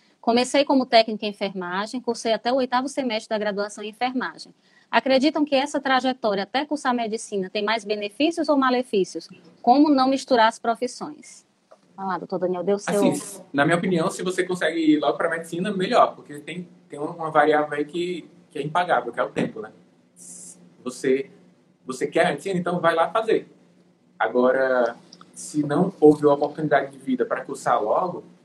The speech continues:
Speaker 2: e você seguiu outros rumos, é importante ficar ciente às suas inclinações, senão você vai ser um profissional frustrado. E as inclinações, algumas pessoas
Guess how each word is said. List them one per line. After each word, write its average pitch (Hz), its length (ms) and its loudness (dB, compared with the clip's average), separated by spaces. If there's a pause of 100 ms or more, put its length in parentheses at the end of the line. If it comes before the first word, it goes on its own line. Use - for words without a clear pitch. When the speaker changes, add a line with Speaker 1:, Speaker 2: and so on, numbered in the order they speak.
(120)
Speaker 2:
e 131 80 -6
você 135 340 -6
seguiu 127 380 -2
outros 120 260 -4
rumos, - 540 -6 (760)
é 117 200 0
importante 151 480 -2
ficar 185 240 -4
ciente 170 720 -6 (180)
às 131 160 -12
suas 160 280 -4
inclinações, 190 920 -4 (120)
senão 143 280 -10
você 175 120 -10
vai 190 80 -10
ser 196 80 -8
um 190 40 -8
profissional 185 400 -4
frustrado. 180 540 -2 (340)
E 147 80 -2
as 151 120 0
inclinações, 175 880 -2 (200)
algumas 147 320 2
pessoas 170 560 -2